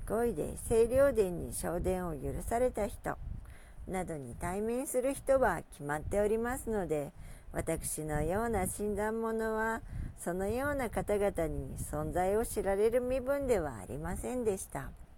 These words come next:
十月一日頃の大層暗い夜のこと、普段教の仏事がございましたとき、声の良い人々がお経を読むというので、仏事の行われるお部屋に近い戸口に、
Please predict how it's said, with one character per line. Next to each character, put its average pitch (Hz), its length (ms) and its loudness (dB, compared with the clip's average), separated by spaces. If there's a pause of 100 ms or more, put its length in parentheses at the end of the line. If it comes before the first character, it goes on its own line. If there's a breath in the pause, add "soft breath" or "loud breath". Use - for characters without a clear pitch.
(800 loud breath)
十 202 260 6
月 233 420 0
一 233 240 -2
日 247 240 2
頃 254 320 6
の 143 280 -6 (140)
大 254 220 2
層 220 260 2
暗 147 420 -2
い 208 100 4
夜 247 240 4
の 220 140 0
こ 151 160 -4
と、 139 320 -4 (560 loud breath)
普 151 100 -2
段 196 260 2
教 208 240 2
の 202 160 0
仏 240 320 2
事 233 140 2
が 156 140 2
ご 131 140 -2
ざ 160 160 2
い 202 80 2
ま 247 200 0
し - 60 -6
た 220 140 0
と 175 140 -2
き、 - 260 -4 (480 loud breath)
声 190 260 2
の 147 140 -2
良 196 280 0
い 254 80 0
人 214 260 0
々 185 280 0
が 143 300 -4
お 151 60 -6
経 160 160 -2
を 151 120 2
読 165 200 -2
む 220 140 0
と 180 160 0
い 190 240 0
う 196 40 0
の 170 180 -2
で、 147 200 -4 (440 loud breath)
仏 254 280 0
事 247 140 0
の 143 260 0
行 - 140 -4
わ 190 320 0
れ 208 160 4
る 196 180 2
お 202 100 0
部 233 160 -4
屋 202 140 2
に 208 220 0
近 - 380 -2
い 254 60 -2
戸 185 200 0
口 160 280 -2
に、 156 280 -4